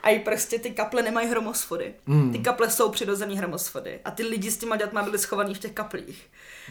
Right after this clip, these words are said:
Speaker 1: Jako jasně, že by se asi nic nestalo, jako, ale, eh, tam ty děti brečely v těch kaplích,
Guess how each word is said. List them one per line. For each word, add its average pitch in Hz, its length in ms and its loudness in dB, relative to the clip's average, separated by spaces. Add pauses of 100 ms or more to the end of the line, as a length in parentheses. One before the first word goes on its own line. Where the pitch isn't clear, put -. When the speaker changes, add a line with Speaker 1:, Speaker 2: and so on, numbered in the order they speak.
Speaker 1:
Jako 220 420 6
jasně, 226 360 2
že 247 80 2
by 247 80 0
se - 140 2
asi - 220 -2
nic 247 140 -4
nestalo, 233 600 6
jako, 220 580 4
ale, 202 600 4 (380)
eh, 208 760 4
tam 196 180 -2
ty 196 100 -6
děti 233 240 -2
brečely 254 680 6
v 320 40 2
těch 320 220 6
kaplích, 302 580 4